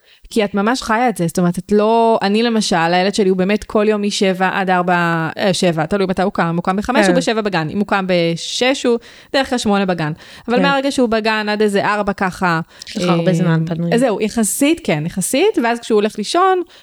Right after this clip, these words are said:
Speaker 1: או לחילופין אם בעלי מרדים אותו, אז באמת אני כבר הולכת, אה, לחדר עבודה, ומנסה לנצל ככה עוד, אה, זמן לעבוד. אז יחסית יש לי עוד הרבה זמן, אבל את באמת מרגיש, גם, שוב, גם מהפייסבוק שעקבתי
Speaker 2: נכון.
Speaker 1: אחרייך,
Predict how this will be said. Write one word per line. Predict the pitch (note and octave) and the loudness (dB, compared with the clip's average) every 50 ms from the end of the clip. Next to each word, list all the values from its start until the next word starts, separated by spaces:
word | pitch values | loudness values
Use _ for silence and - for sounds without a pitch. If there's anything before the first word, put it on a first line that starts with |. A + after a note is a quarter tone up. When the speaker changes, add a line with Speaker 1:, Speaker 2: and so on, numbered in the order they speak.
| _ - | _ -2
Speaker 1:
או | - G#3+ | 0 0
לחילופין | G#3+ G#3+ A#3 G#3 G#3 G3+ G#3+ G#3+ | 0 0 0 0 0 0 0 0
אם | A3 G#3+ | 2 2
בעלי | G#3 G3+ G#3 A3 | 2 0 0 0
מרדים | A3 G#3+ A3 D4 D#4 | -2 0 0 0 0
אותו, | D#4 - B3 | 2 0 0
אז | A3 F#3+ | 0 0
באמת | G3+ G3 G#3+ G#3+ | 0 -2 0 0
אני | A3+ G#3 G3+ F#3+ F#3+ F#3 F3 F3 | 0 0 0 0 0 0 -2 -2
כבר | E3+ F#3 F#3 | -2 0 2
הולכת, | F3 F3 F3+ F#3+ G#3 G3+ - - | 2 2 2 2 0 -2 0 0
אה, | F#3 F3+ F3 F3 F3 F3 F3 F3 F3 E3+ E3+ F3 | 2 2 4 4 2 2 0 0 0 -2 -2 -2
לחדר | F3+ F3+ E3+ - G3 G3 F#3 F#3 | -2 -4 -4 -2 -2 0 0 0
עבודה, | F#3 F#3+ A3+ C4+ D#4+ F4+ D#4 | 0 0 0 2 2 2 2
ומנסה | A#3 G3+ G3 F#3 F#3 F#3 - G#3 G3 | 0 0 0 0 -2 0 0 -2 0
לנצל | G3 F#3+ F#3 F3 - F#3 | 0 -2 -2 0 -2 -2
ככה | - G3 - - F3+ F3+ E3+ - - | -2 -4 -4 -2 0 0 0 -2 0
עוד, | - G3 F#3 F3 F3+ | 0 0 2 2 2
אה, | F3+ F3 | 2 0
זמן | E3+ F3 F3+ F3 F3 | 0 0 -2 0 0
לעבוד. | F3 F3 F3 F3 E3+ F3 F3 D#3+ D3+ - _ _ _ _ - - _ | 0 0 0 0 2 2 0 0 0 -6 _ _ _ _ -20 -12 _
אז | - | -6
יחסית | A3 - D4 C#4 | -4 -2 0 0
יש | D4 C#4+ - | 0 0 0
לי | C4+ | 0
עוד | A#3 G#3 | 0 0
הרבה | G3+ F#3 F3+ G3 G3 | -2 -2 0 0 0
זמן, | F#3 F#3 F3+ E3+ | 0 0 0 0
אבל | E3+ E3 - | 0 0 -2
את | B3+ C4+ A#3 | -4 -2 -2
באמת | A#3+ A#3+ C4 B3 B3 | -2 -2 0 0 -2
מרגיש, | G#3+ F#3+ F#3 F3+ F#3+ B3 C4+ C4+ A#3 | -2 -2 -2 -2 0 0 0 0 0
גם, | G3 F3+ F3+ F3 E3+ | 0 0 0 0 0
שוב, | - - A3 G3 | 0 -2 -2 0
גם | F#3+ F#3+ G3 G#3 | 0 0 0 0
מהפייסבוק | G3 F3+ - - G3+ G3+ G#3 G#3+ A3 | 0 0 0 0 -2 0 0 -2 -2
שעקבתי | - F#3 E3+ - F#3+ F3+ | -2 -2 0 2 2 2
Speaker 2:
נכון. | F3 F3+ | 2 0
Speaker 1:
אחרייך, | - - C4+ C#4+ C#4+ | 0 0 -2 -2 -2